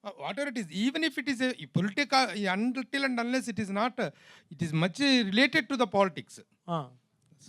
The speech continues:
Speaker 1: కథ మొత్తం కూడా అనేది, దీన్ని తిరుగుతున్నటువంటి సబ్జెక్ట్ మొత్తం కూడా రి-, రి-, it is revol-, revolves with the politics.
Speaker 2: మీరు చూస్తున్న కోణం పాలిటిక్స్, నేను చూస్తున్న కోణం ఫార్మర్స్ అండి.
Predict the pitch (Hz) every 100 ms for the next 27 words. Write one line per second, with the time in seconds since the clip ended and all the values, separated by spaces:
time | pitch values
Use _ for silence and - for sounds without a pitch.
0 | 110 - 127 220 240 240 247 233 220 220
1 | 233 190 165 190 190 240 233 214 208 180
2 | 151 196 208 202 190 185 190 226 208 165
3 | 147 143 139 135 - 139 151 196 247 262
4 | 190 - - 185 220 269 262 220 214 196
5 | 160 143 120 104 - - 180 196 208 214
6 | - 233 214 202 202 226 185 175 160 170
7 | - 220 190 180 180 - 202 196 180 214
8 | 233 170 151 147 131 123 120